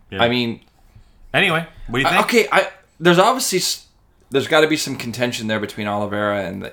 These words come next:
Speaker 2: and the K T M team. Oliveira's won four Grand Prix on a K T M. <clears throat>
Speaker 1: Yeah.
Speaker 2: I mean,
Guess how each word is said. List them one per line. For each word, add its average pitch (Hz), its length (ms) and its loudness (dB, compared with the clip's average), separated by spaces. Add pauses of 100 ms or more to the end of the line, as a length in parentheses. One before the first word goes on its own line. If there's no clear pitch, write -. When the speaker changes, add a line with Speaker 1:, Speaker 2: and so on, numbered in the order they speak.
Speaker 2:
and 104 100 -8
the 95 40 -10
K 101 200 -6
T 110 140 -12
M 101 60 -10
team. 127 160 -12 (320)
Oliveira's 277 440 4
won 160 160 0
four 175 320 0
Grand 127 240 -2
Prix 254 200 0
on 185 140 0
a 107 40 -8
K 92 200 -12
T 85 220 -18
M. - 140 -20 (680)
<clears throat> 233 300 2
Speaker 1:
Yeah. 92 200 0
Speaker 2:
I - 20 8
mean, 175 300 0